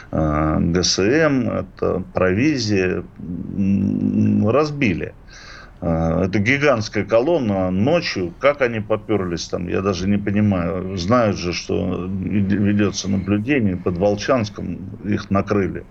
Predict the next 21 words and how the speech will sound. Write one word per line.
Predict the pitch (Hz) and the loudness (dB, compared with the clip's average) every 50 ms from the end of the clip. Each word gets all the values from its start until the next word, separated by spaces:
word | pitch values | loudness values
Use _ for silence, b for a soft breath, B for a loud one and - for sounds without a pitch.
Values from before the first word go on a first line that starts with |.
| - - - B B B B B B B B B B B B B B B - | -20 -20 -20 B B B B B B B B B B B B B B B -2
Вот. | 85 90 90 92 90 85 82 80 82 - - - - | 0 2 2 2 2 2 0 0 -2 -6 -10 -10 -8
Э, | - 82 64 - - 87 95 95 90 87 90 90 90 90 92 92 90 90 90 - | -6 -6 -4 -6 -6 -6 -4 -4 -2 -2 0 0 0 0 0 0 -2 -2 -4 -10
кто | - - - - 147 156 147 | -16 -8 -2 2 2 2 2
там | 139 127 117 107 101 87 | 2 2 2 2 2 0
действовал, | 98 104 104 95 90 87 - - - 87 90 87 90 90 90 92 92 92 98 95 92 95 87 85 - - | 0 0 0 0 -2 -4 -8 -10 -10 -10 -8 -8 -8 -8 -8 -8 -8 -8 -8 -8 -8 -8 -10 -12 -12 -2
только | - 135 139 139 127 - 127 | 0 2 2 2 0 -2 -2
ли | 120 117 | 2 2
артиллерия, | 110 107 104 - - 113 110 107 104 101 95 92 90 92 92 90 90 | 2 2 2 0 -6 -6 -4 -2 0 0 0 0 -2 -2 -2 -4 -4
наводил | 92 92 95 104 110 117 120 120 131 147 135 120 110 104 | -4 -2 0 2 2 2 2 0 0 -2 0 0 2 0
ли | 101 | 0
спецназ, | 98 - - - 131 113 - - - 120 117 107 98 90 - - - - 95 | -2 -4 -4 -2 -2 -2 -2 -4 -2 2 2 2 2 2 -2 -6 -10 -8 -6
э, | 92 95 92 92 92 90 92 87 | -6 -6 -6 -6 -6 -6 -6 -4
или | 98 104 101 101 104 101 101 101 101 98 98 87 87 82 - - | -2 0 2 2 4 2 2 0 -2 -4 -4 -6 -6 -8 -10 -4
разведка | - 107 104 107 101 95 113 123 113 110 110 - 98 | 0 2 2 2 2 2 2 2 2 0 -2 -6 -4
наша, | 92 90 90 87 - - 92 | -2 -2 -2 -2 -2 -6 -6
которая | - - 98 101 - 101 98 101 98 | -4 -4 -4 0 0 0 0 0 -2
действовала | 95 101 101 98 92 - - - 95 98 95 | 0 0 0 0 0 -2 -4 -2 -2 0 2
в | 92 98 | 2 2
интересах | 101 95 101 101 98 101 98 95 - 101 90 - - B B B B B B B B B B B - | 2 2 2 0 2 2 0 0 -2 -4 -4 -6 -8 B B B B B B B B B B B 0
артиллерии, | 95 104 98 - 117 107 104 104 98 92 87 85 82 - - - - b b b b b b b b - - | 0 0 2 0 0 2 2 4 2 2 0 -2 -4 -6 -10 -20 -20 b b b b b b b b -18 -12
э, | 82 - 82 90 87 90 | -8 -6 -4 -4 -2 -4